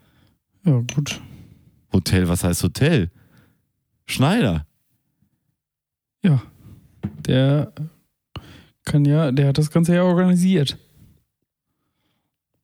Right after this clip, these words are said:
Speaker 1: Quasi.
Speaker 2: Äh, kommt der auch mit?
Speaker 1: Äh, denk ich doch.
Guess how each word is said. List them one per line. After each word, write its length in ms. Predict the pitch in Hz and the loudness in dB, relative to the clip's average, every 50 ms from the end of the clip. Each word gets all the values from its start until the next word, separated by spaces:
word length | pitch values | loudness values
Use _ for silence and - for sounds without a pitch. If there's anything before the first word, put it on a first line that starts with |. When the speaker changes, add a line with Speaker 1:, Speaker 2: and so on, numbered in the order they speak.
| _ _ - - - - | _ _ -18 -18 -14 -10
Speaker 1:
Quasi. 520 | - - 131 123 120 113 113 117 117 113 - - - - - - - - _ _ _ _ _ _ _ _ _ - | -4 -2 -2 0 0 -2 -2 -2 -4 -4 -6 -8 -16 -20 -20 -20 -20 -20 _ _ _ _ _ _ _ _ _ -2
Speaker 2:
Äh, 140 | - 147 147 | 0 0 0
kommt 240 | - - 147 143 131 | 2 2 2 2 2
der 120 | 117 107 104 | 2 0 0
auch 120 | 156 196 | 0 0
mit? 280 | 208 - 156 190 196 - _ _ _ _ _ _ _ _ _ _ _ _ _ _ _ _ _ _ _ _ _ _ _ _ _ _ _ _ _ _ - - - - - - - | 0 0 0 -2 -4 -8 _ _ _ _ _ _ _ _ _ _ _ _ _ _ _ _ _ _ _ _ _ _ _ _ _ _ _ _ _ _ -20 -20 -20 -20 -14 -8 -4
Speaker 1:
Äh, 100 | - 127 - - | -4 -4 -2 0
denk 200 | - 160 208 262 | 2 2 2 2
ich 60 | 240 - | 0 0
doch. 280 | - 131 127 127 - | 0 0 0 0 -2